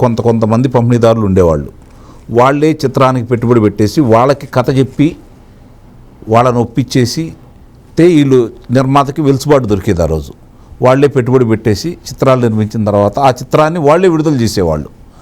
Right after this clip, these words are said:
అంటే, ఇవాళ ఉన్నటువంటి ఇబ్బందులు ఆ రోజు చిత్ర నిర్మాతలకు ఉండేవి కాదు.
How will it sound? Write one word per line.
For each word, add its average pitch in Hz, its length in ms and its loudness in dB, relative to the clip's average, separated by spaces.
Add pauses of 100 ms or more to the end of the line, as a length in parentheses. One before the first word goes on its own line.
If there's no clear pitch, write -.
(380)
అంటే, 151 200 2
ఇవాళ 143 280 4
ఉన్నటువంటి 156 480 -2
ఇబ్బందులు 160 340 0
ఆ 147 60 4
రోజు 147 160 2
చిత్ర 151 220 -4
నిర్మాతలకు 135 480 0
ఉండేవి 131 220 2
కాదు. 92 300 -6